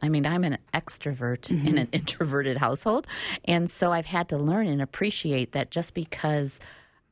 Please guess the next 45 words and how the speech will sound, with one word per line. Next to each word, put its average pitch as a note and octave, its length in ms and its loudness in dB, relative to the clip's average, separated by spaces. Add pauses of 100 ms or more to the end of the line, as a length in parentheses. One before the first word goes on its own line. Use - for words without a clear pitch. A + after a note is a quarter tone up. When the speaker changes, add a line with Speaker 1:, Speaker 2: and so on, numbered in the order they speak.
(100)
Speaker 1:
I F3 180 4
might D#3+ 260 0
be B2 140 0
ready B2+ 240 0
for B2+ 180 -4
something C3+ 680 0
that C#3+ 140 0
Speaker 2:
Right. D#3+ 200 2
Speaker 1:
they G#3+ 220 4
might A3 240 2
not C3+ 160 0
be C3 100 -2
ready B2+ 280 -2
for D3 200 -2
it. E3+ 60 0
And F#3+ 80 2
it's - 100 -4
not A3 140 2
because F3+ 240 -2
their C#3+ 140 0
heart - 280 0
isn't C#3 300 -2
good C#3 300 0 (360)
or, C#3 460 2
um, C3+ 320 2
wanting. C#3 520 0
It's - 160 -2
because F3+ 340 -2
they F3+ 140 2
need G3+ 300 0 (220)
a - 20 0
little E3 180 2
time E3+ 260 2
to C#3+ 60 0
prepare. B3 520 0
They F3+ 120 0
need D3 200 2
to C3 120 0 (480)
think C4 200 2
about G#3+ 240 2
it. G3+ 140 2
They C#3+ 120 0
need C3 220 2
to, - 140 -4 (160)
um, B2 340 0